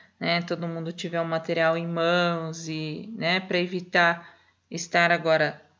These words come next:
se deslocando também, estando na rua, né, os casos aí aumentando a cada dia na nossa cidade. Então, nós vamos estar revendo isso e fazendo os exercícios que ficaram pra trás.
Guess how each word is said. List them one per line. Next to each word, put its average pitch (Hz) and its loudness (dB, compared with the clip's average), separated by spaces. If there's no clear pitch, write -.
se - -8
deslocando 165 -2
também, 165 -4
estando 170 -4
na 165 -4
rua, 185 0
né, 175 0
os 190 -6
casos 165 -2
aí 160 -4
aumentando 160 -2
a 175 -4
cada 165 2
dia 160 -8
na 160 -8
nossa 156 -6
cidade. 170 0
Então, 202 2
nós 214 4
vamos 233 2
estar 220 6
revendo 214 2
isso 214 -4
e - -10
fazendo 202 2
os 202 -2
exercícios 214 0
que 226 -4
ficaram 208 0
pra 226 0
trás. 180 -2